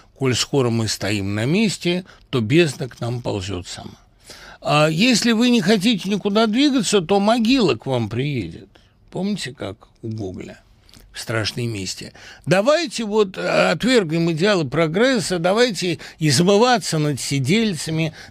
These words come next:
давайте измываться над теми, кто хочет свободы, потому что не свободы они хотят, а власти. Такого морального падения в российской истории ещё не было, чтобы человек, вполне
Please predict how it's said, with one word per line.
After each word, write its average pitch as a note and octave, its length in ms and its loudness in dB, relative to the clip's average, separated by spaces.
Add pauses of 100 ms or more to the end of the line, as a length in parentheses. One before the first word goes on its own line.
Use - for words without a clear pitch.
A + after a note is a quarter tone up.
давайте G#3+ 460 2
измываться G3+ 640 2
над E3+ 220 -2
теми, G3 240 2
кто D3 240 0
хочет D3+ 380 0
свободы, F3+ 760 2 (2000)
потому C3+ 320 2
что C3 160 -2
не C#3 160 2
свободы C3+ 640 4
они D3 260 -4
хотят, B2+ 520 -2 (240)
а G#2+ 140 2
власти. D3+ 760 0 (540)
Такого F3 320 0
морального G3+ 640 4
падения F3+ 560 0
в D#3 80 0
российской E3+ 560 -2
истории F#3+ 320 2
ещё F#3+ 260 0
не A3+ 220 2
было, C3 240 -2
чтобы C3 320 -6
человек, D#3+ 640 0 (640)
вполне E3+ 800 2